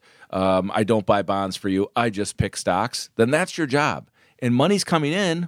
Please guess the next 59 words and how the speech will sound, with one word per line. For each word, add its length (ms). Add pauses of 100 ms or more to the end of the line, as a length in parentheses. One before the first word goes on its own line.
(120)
What 160
do 40
you 80
have 140
to 80
do 80
with 80
that 160
money? 340 (160)
You 80
have 80
to 60
go 100
out 60
and 100
buy 140
stocks, 460 (300)
no 140
matter 260
what's 260
going 280
on. 240 (280)
And 120
you, 80
yeah, 180
you're 160
gonna 180
worry 300
about 360
when's 340
the 80
next 240
recession, 580 (720)
when's 260
the 60
next 240
correction. 560 (420)
But 120
the 60
corrections 480
are 120
actually 340
big 260
opportunities 680
for 160
those 200
people 340
because 340
it's 120
like, 140
"Oh 140
man, 240
now 160
I 80
can 100
get 140
in 100
these 140
stocks." 400